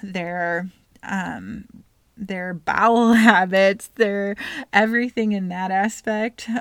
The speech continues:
Um, also, I want to talk about what, what can you expect in terms of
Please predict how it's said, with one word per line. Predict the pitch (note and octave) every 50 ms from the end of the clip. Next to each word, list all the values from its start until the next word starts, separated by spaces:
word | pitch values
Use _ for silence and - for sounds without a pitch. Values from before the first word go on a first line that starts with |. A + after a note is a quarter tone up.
| -
Um, | - G#3+ G#3+ G#3+ G3 F#3 F#3+ F#3+ F#3 G3 G3+ _ - G#3 G3+ _ _ _ _ -
also, | G#3+ A#3 C4+ D4+ D4+ - - C#4+ C4 B3
I | G#3+ G#3+ G#3 G#3+
want | G3+ G3+ G3+ A#3 A#3 -
to | - -
talk | G#3+ - - G3 F#3+ F#3+ - -
about | G3+ F#3 F#3 E3+ E3+ F3 F3 - - F3+ - _ _ _ _ _ _ _ _ _ _ _ _ _ _ - - _ _ _ _ _ _ _ _ _ _ _ _ _ _ -
what, | - F#3 F#3 G#3 A3 A3+ A#3 - - - - - - - _ _ _ _ _ _ _ _ _ _ _ _ _ _ _ _ _ _ _ _ _ -
what | F#3 G3 G#3+ A#3+ B3 -
can | - C#4+ D4 C#4
you | C4+ B3+ A#3+ A#3
expect | A3 G#3+ - - - G3 G3 G3 - -
in | G3+ F#3+
terms | F#3 - - F3+ F3+ F3+ -
of | G#3 G3